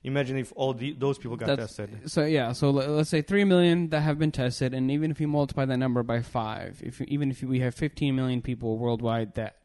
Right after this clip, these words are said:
Speaker 2: do have this virus, fifteen million out of seven billion is a very, very small number, and the potential that this virus has, the, like,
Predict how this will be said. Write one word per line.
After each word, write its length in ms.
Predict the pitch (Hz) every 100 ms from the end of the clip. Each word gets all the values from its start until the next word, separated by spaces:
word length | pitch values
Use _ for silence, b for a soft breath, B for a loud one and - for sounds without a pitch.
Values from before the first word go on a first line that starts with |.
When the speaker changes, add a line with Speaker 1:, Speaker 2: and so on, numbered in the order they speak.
| _ 143
Speaker 2:
do 140 | 123
have 180 | 120 110
this 160 | 117 107
virus, 560 | 117 123 139 185 - - b b b b
fifteen 600 | - 180 170 - 180 151
million 360 | 143 147 139 123
out 140 | 113
of 140 | 120 113
seven 400 | - 123 123 113
billion 400 | 117 120 127 131
is 160 | 113
a 100 | 113
very, 460 | 110 117 120 120 120
very 420 | 113 120 127 123
small 420 | 120 - 113 113
number, 520 | 117 123 127 156 180 - b b b b -
and 300 | 123 117 113 b b b - _ - - - -
the 420 | 120 113 110 107 -
potential 540 | - - 160 165 - 127
that 80 | 113
this 200 | 120 123
virus 340 | 120 120 117
has, 340 | 139 135 120 110
the, 200 | - 110
like, 140 | 107